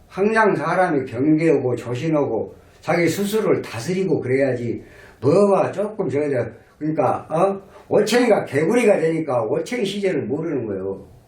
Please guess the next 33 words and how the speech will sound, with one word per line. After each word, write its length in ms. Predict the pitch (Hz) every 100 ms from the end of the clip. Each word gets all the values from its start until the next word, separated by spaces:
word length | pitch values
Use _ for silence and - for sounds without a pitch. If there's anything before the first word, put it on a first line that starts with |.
| 123
예? 120 | 127 - - _ -
그렇게 340 | 160 160 185
하면 160 | 175 98
안 140 | 101
돼. 80 | -
그럼 220 | 196 196
어리석은 640 | 110 156 226 214 214 202 147
거예요. 320 | 101 95 - - -
그것은. 320 | 98 98 - _ _ - -
자기 260 | - 190 170
분수를 500 | - 220 233 208 185
알고 260 | 156 156 -
주제를 520 | - 117 214 208 151
알면 280 | 139 131 98
돼요. 260 | 98 104 - - _ _ - - -
이준석 440 | 214 240 247 220 190
대표도 480 | 202 175 196 208
자기 340 | - 196 208 175
분수를 640 | 196 254 269 240 233 208
알고 320 | 214 208 190
주제를 540 | 196 185 190 254 240 175
알면 240 | 175 156
된다는 420 | 123 131 143 135
거예요. 140 | 117 101 - -
그 120 | 226
주제 340 | - 220 285 285
파악을 360 | 233 226 214
못 200 | 165 165
해요. 140 | 131 - - - -
그 80 | -
분수가 540 | 233 269 - 240 175
너무 240 | 147 165 -
지나치고. 640 | - 185 220 - -